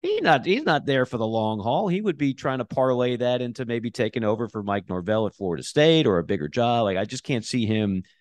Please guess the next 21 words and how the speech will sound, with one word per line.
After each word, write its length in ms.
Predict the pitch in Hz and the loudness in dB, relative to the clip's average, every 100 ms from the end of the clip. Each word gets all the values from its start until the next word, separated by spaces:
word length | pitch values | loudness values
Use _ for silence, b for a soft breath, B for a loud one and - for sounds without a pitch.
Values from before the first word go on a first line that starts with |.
| b _ - | b _ -10
settling 680 | - - 151 131 123 110 | -2 4 6 6 6 4
in 260 | 107 123 110 | 2 2 2
just 180 | 101 - | -2 -6
because 300 | 110 123 95 | -4 -2 0
he 60 | 98 | 0
used 220 | 117 - | -2 -4
to 60 | |
play 320 | - - 120 110 | -6 0 2 2
in 60 | |
Atlanta. 300 | 67 110 139 | 0 0 2
He 60 | 247 | 0
didn't 120 | 135 | 0
grow 260 | 110 123 120 | 4 6 6
up 180 | 156 | 2
in 80 | 98 | 0
Atlanta. 340 | 71 101 113 82 | -4 -2 -2 -4
He's 120 | 76 | -8
a 40 | |
Florida 340 | - 131 123 85 | -4 0 0 0
kid. 420 | - 107 67 - b b b b _ | -2 0 0 -6 b b b b _
But, 320 | 95 110 98 | 4 4 4